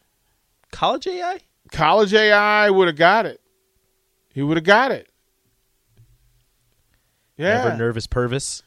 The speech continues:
Speaker 2: Never nervous Purvis, but, but he was too quiet to be the guy.
Speaker 1: Yeah, they have to have personality.
Speaker 2: He was too, Purvis was, uh, Big Slim was too, was too, was too quiet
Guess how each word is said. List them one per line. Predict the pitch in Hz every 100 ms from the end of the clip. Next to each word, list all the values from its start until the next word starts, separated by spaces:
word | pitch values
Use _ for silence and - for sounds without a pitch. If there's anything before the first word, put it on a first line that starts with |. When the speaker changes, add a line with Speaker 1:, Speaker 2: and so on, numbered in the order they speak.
| -
Speaker 2:
Never | 196 320
nervous | 349 339 339
Purvis, | - 233 247 226 220
but, | 196 208
but | 196
he | 214
was | 254 -
too | 233
quiet | - - 226 233 165 -
to | 131
be | 120
the | 110 110
guy. | 110 110 104 _ _ _ _ _ _ _ _ _ _ _
Speaker 1:
Yeah, | 127 147 139 139
they | 165 233
have | 285
to | 185
have | 165 143
personality. | - 143 - 95 90 80 180
Speaker 2:
He | 269
was | 294
too, | -
Purvis | 220 233 269 294 269
was, | 262 247
uh, | 240 214
Big | 180 240 -
Slim | 254 247 226 190 175 _
was | 170 165
too, | - 220
was | 208 190
too, | - 208 202 180
was | 190 170
too | - 196 180 170 _
quiet | - 269 147 95 85